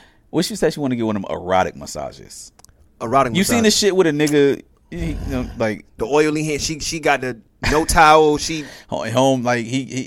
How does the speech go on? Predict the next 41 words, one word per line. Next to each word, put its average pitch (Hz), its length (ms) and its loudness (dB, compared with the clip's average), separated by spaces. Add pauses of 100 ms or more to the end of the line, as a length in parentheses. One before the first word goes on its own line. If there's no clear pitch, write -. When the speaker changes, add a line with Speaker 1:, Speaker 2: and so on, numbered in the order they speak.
Speaker 1:
he - 100 -10
maybe 139 200 0
some 98 120 -6
R 98 140 -2
and 95 100 -6
B 101 120 -2
playing. 101 400 -2
Like 92 240 -2
he's 101 180 -4
a 82 40 -14
smooth 101 360 -4
nigga. 92 220 -4
He 95 160 -8
like 82 340 -8
doing 92 180 -6
erotic, 87 340 -2
erotic 101 400 2
massage 117 340 0
nigga 127 200 -4
Speaker 2:
What, - 80 -2
Speaker 1:
shit. - 80 -4
Speaker 2:
what 240 60 2
Speaker 1:
You 269 40 2
Speaker 2:
am - 20 0
Speaker 1:
never 196 120 6
seen 269 120 0
that 277 100 2
shit? 392 200 0 (240)
Speaker 2:
Nah. 339 360 0
Speaker 1:
I'ma - 120 -12
send 90 160 -8
you 101 40 -4
a - 40 -8
video. - 180 -4 (200)
But 123 100 4
Speaker 2:
Yeah. - 60 6
Speaker 1:
like 139 100 8
it's, 151 100 2
it's, 160 320 2
it's - 220 -4
a - 40 -20